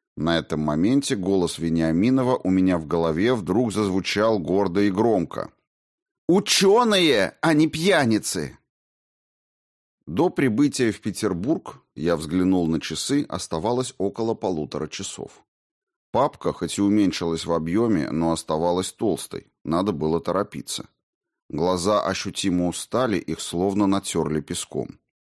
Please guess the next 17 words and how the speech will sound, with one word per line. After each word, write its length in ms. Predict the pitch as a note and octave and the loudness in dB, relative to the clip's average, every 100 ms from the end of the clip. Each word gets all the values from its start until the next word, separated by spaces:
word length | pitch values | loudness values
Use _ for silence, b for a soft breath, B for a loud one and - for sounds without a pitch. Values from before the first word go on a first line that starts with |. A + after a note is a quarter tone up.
| _ _ _ _ | _ _ _ _
Я 260 | - E2 | -6 -2
огляделся. 760 | B2 A#2 B2 G2 D2 B1 - A#1 - _ _ _ _ _ | -2 -2 -2 0 -4 -4 -8 -10 -16 _ _ _ _ _
Мой 260 | E2 A#2 D#3 | -2 0 0
спутник 540 | - D3 D#3 D#3 C#3+ | -2 -2 0 -2 0
по-прежнему 640 | B2 G2 F#2 G2+ G#2 A2+ A2 | -2 0 0 0 0 0 0
крепко 400 | G2 F2 - F#2 | 0 -2 -2 -8
спал. 480 | - - C2+ B1+ - _ | -8 -4 -4 -4 -10 _
Терминатор 720 | - F2 E2+ E2 F2+ A2+ A#2 | -4 -2 0 2 0 0 0
убрал 360 | F#2+ D#2+ F2 E2+ | 0 0 0 0
свой 260 | - D#2+ | -2 -4
телефон 580 | D2 D2+ D2 - F#2+ A#2 | -4 -6 -6 -4 -2 -2
и 160 | - G#2+ | -2 -4
дремал, 560 | G2+ B2+ A#2 E2+ E2 - | 0 0 2 2 0 -2
откинувшись 720 | D#2 - E2+ G#2 G#2+ A2 - | -6 -6 -4 -2 -2 -8 -4
назад 380 | E2+ C#2+ D2+ D2 | -4 -2 -4 -6
в 100 | - | -12
кресле. 520 | C2+ A1+ - - | -10 -10 -12 -14